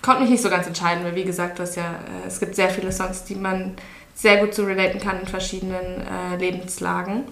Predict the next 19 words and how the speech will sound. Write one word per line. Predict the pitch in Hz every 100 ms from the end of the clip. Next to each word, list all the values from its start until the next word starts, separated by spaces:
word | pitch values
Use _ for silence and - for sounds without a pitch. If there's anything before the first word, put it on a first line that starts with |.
| - - - - -
Aber | 185 185 185
ich | 180 -
glaub, | 190 -
eins, | 196 196 202 -
was | 190 -
so | 185 180 180 -
über | - 185
eine | 185
längere | 185 190 185 180
Zeit, | 190 185 180 - - - - - - 180
mit | 180
dem | 175 175
ich | - -
mich | 175 -
irgendwie | - - - 185 - -
verbunden | - 220 226 262 -
fühle | 240 226 214
und | 196 196 -
auch, | 190 190